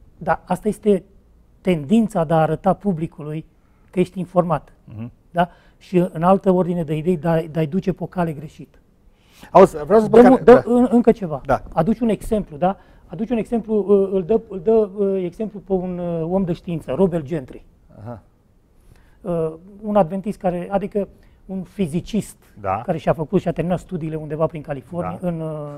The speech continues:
Speaker 2: Un fi-, da.
Speaker 1: în Florida.
Speaker 2: Un fizician, spunem
Speaker 1: Un
Speaker 2: noi.
Speaker 1: fizician,
Speaker 2: Da,
Speaker 1: da.
Speaker 2: da.
Speaker 1: A lucrat la,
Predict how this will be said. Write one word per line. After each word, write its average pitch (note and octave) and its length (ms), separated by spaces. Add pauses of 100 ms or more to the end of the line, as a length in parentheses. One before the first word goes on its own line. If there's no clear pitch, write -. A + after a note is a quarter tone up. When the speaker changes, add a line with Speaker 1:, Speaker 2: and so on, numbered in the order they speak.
Speaker 2:
Un C#3 80
fi-, D#3+ 260
da. G#2+ 260
Speaker 1:
în F3 80
Florida. E3+ 560
Speaker 2:
Un D#3 80
fizician, D#3+ 500
spunem G2 240
Speaker 1:
Un F#2+ 60
Speaker 2:
noi. - 80
Speaker 1:
fizician, F3+ 500
Speaker 2:
Da, C#3 80
Speaker 1:
da. - 80
Speaker 2:
da. - 140 (180)
Speaker 1:
A - 80
lucrat G#3+ 300
la, E3+ 340